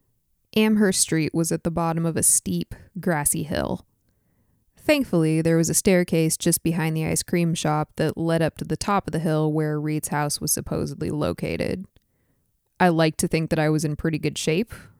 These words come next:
I ran five mornings a week, even though I hated it deeply. But something about the staircase was off. The stairs were steep and uneven, and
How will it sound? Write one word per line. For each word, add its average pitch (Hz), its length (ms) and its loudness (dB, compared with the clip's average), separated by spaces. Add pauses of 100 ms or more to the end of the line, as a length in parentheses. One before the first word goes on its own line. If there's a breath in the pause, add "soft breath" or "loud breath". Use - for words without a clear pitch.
(140)
I 151 300 0
ran 151 380 -2
five 160 460 -4
mornings 165 400 0
a 160 60 2
week, 196 340 -2
even 160 240 0
though 165 120 0
I 160 100 0
hated 165 340 -2
it - 140 -6
deeply. 165 520 -2 (760)
But - 120 -2
something 302 300 2
about 196 260 2
the 160 80 2
staircase 160 520 0
was 147 180 -4
off. - 540 -4 (1120)
The 196 80 -4
stairs 202 340 4
were 160 100 0
steep - 540 -2
and 151 220 0
uneven, 160 720 -2
and 185 340 -6